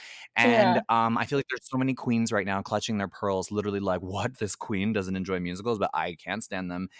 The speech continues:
Speaker 1: And after
Speaker 2: That's
Speaker 1: watching
Speaker 2: so
Speaker 1: this
Speaker 2: funny.
Speaker 1: movie, um, I still hate them. <laughs>
Speaker 2: Yeah.
Speaker 1: So I hated this.
Speaker 2: <laughs>
Speaker 1: I hate,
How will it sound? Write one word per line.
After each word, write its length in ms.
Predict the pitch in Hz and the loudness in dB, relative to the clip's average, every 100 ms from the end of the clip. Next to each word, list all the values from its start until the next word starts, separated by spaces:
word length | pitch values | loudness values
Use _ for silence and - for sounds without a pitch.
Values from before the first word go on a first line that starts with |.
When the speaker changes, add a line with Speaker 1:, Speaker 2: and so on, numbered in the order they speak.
| - - - | -20 -20 2
Speaker 1:
And 160 | 131 139 | 4 6
after 300 | 151 190 208 | 4 6 6
Speaker 2:
That's 20 | |
Speaker 1:
watching 300 | 196 214 214 | 6 4 4
Speaker 2:
so 20 | |
Speaker 1:
this 120 | 220 - | 2 0
Speaker 2:
funny. 300 | 180 180 185 | -2 0 -2
Speaker 1:
movie, 100 | 220 240 - _ _ _ _ 135 | -4 -8 -14 _ _ _ _ 0
um, 420 | 147 151 156 156 147 | 2 2 0 -4 0
I 100 | 135 | -2
still 200 | - 147 | 0 -2
hate 180 | 135 120 | -2 -4
them. 220 | 87 85 | -4 -2
<laughs> 80 | - - - | 2 6 8
Speaker 2:
Yeah. 220 | 175 135 139 | 12 12 12
Speaker 1:
So 120 | - 127 | 10 8
I 280 | 127 131 | 8 8
hated 300 | 139 139 - | 8 8 6
this. 120 | - 320 | 4 4
Speaker 2:
<laughs> 80 | - | 4
Speaker 1:
I 80 | 113 - _ | 2 0 _
hate, 160 | 123 | 4